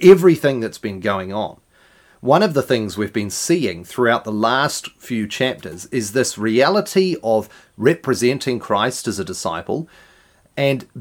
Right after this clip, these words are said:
being with Christ, receiving His teaching and patterning our lives and our ministry off the person and work of Jesus Christ. And he completely misses it. And this is how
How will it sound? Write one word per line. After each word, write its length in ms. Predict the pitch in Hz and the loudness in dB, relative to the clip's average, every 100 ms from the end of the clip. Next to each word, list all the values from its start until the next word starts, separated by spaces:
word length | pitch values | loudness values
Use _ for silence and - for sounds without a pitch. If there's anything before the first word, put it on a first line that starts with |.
| 92 | -2
being 420 | 151 170 165 139 | 0 2 0 0
with 280 | 156 160 - | -2 -2 -2
Christ, 600 | - 87 - - - - _ _ _ _ _ _ _ _ _ - | -2 -2 -4 -14 -14 -16 _ _ _ _ _ _ _ _ _ -6
receiving 600 | 127 143 - 165 151 131 | -2 0 2 0 0 -2
His 260 | 127 113 | -4 -4
teaching 500 | - 123 113 - 90 - _ _ _ _ _ _ - | -6 -10 -8 -8 -8 -10 _ _ _ _ _ _ -10
and 260 | 117 110 - | -8 -8 -14
patterning 760 | - 151 160 - 107 80 - | -6 -2 -2 -2 -6 -8 -14
our 180 | 101 101 | -6 -6
lives 580 | 98 123 123 95 87 - | -2 0 0 -2 -6 -14
and 80 | |
our 100 | 98 | -12
ministry 880 | 95 95 113 127 120 - - - 107 _ _ - | -12 -8 -6 -4 -4 -8 -10 -16 -18 _ _ -2
off 300 | - 151 - | 2 2 2
the 80 | 135 | -4
person 460 | - 117 110 117 | -2 -4 -4 -6
and 120 | 107 | -6
work 280 | 101 95 98 | -6 -10 -8
of 120 | 95 82 | -10 -10
Jesus 420 | 92 92 85 - | -14 -14 -14 -14
Christ. 640 | - 107 90 - - - _ _ _ _ _ _ _ _ _ _ - | -4 -4 -4 -10 -18 -20 _ _ _ _ _ _ _ _ _ _ -6
And 180 | 147 127 | -4 0
he 140 | 156 | -2
completely 500 | 165 185 165 170 160 | -2 -4 0 -2 -2
misses 340 | 123 127 - 92 | -4 -4 -4 -8
it. 160 | - _ | -10 _
And 180 | - 127 | -6 -2
this 160 | 175 | -2
is 100 | 220 | -2
how 500 | 123 131 120 117 120 | -4 2 4 4 2